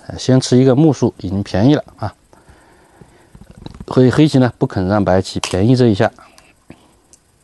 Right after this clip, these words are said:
那么他就先顶，哎，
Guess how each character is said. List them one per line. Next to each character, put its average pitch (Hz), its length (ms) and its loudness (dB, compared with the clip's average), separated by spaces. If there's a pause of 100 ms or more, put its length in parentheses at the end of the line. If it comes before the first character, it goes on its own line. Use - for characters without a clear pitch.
(640)
那 110 140 -4
么 92 120 -2
他 90 160 -4
就 90 220 -4 (240)
先 131 240 2
顶， - 140 -10 (1600)
哎， 98 180 -8